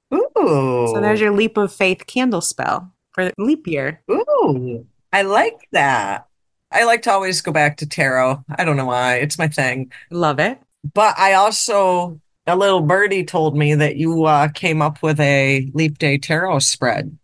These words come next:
Speaker 2: I did. I did. I can't wait for you to try this, Shell. Um,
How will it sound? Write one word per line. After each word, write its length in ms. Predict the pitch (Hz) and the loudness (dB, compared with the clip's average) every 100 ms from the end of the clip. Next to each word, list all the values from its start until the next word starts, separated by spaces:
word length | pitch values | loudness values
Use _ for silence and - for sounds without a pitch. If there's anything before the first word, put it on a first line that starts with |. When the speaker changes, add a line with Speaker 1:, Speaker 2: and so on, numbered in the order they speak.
| _ 208 | _ -2
Speaker 2:
I 260 | 247 202 - | -2 -2 -2
did. 480 | 294 330 349 294 - | -2 2 2 2 2
I 160 | 196 | 2
did. 160 | 220 220 | 2 0
I 80 | 180 | 0
can't 260 | 240 214 | -2 0
wait 180 | 202 190 | 0 0
for 120 | 202 | 0
you 80 | 180 | -2
to 80 | 165 | -2
try 260 | - 160 | 0 0
this, 160 | 151 143 | 0 -4
Shell. 400 | - 135 139 160 _ _ - | -2 -2 -4 -8 _ _ -2
Um, 340 | 175 151 175 | -2 -2 -6